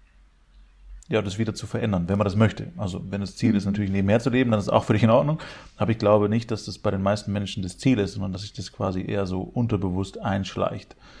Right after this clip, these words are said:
Speaker 2: Mhm.
Speaker 1: Äh, und dass man da einfach auch einen Fokus drauf haben darf, zu sagen, „Ah, ich, ich erkenne das, wenn das passiert.“ Und dann verändere ich aber auch wieder was bewusst, um den anderen wieder neu zu entdecken.
Speaker 2: Mhm, ganz genau, ja. Und, äh, da komme ich nochmal auf die Brustmassage zurück, weil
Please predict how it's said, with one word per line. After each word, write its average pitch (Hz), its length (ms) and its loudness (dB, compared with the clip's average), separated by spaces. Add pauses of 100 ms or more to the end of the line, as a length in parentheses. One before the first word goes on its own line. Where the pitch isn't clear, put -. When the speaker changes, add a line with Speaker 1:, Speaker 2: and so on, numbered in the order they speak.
(200)
Speaker 2:
Mhm. 185 120 -4
Speaker 1:
Äh, 170 40 -2
und 87 360 -2
dass 90 140 -8
man 90 140 -2
da 92 120 -4
einfach 90 260 -6
auch 90 120 -6
einen 90 100 -4
Fokus 104 340 -2
drauf 92 240 -4
haben 90 260 -2
darf, 90 240 -2
zu - 120 -12
sagen, 92 300 -6
„Ah, 101 180 -6
ich, - 140 -16
ich - 140 -10
erkenne 107 320 -2
das, - 260 -8
wenn 95 120 -4
das 92 140 -10
passiert.“ 104 460 -8 (500)
Und 98 160 -2
dann 98 140 2
verändere 104 480 0
ich 87 160 -8
aber - 220 -4
auch 95 160 -6
wieder 95 200 -4
was 98 180 -8
bewusst, 101 460 -4
um 90 360 -4 (120)
den 90 180 -2
anderen 92 340 -2
wieder 87 180 -2
neu 90 220 2
zu 92 160 -8
entdecken. 90 400 -10 (160)
Speaker 2:
Mhm, 202 540 0 (100)
ganz 196 240 -2
genau, 196 460 -2 (240)
ja. 220 400 -2 (840)
Und, 196 380 -2
äh, 190 260 2
da 185 140 2
komme 202 220 0
ich 202 80 -2
nochmal 202 240 4
auf 190 100 -2
die 214 100 0
Brustmassage 208 920 -2
zurück, 196 500 -4
weil 185 460 -2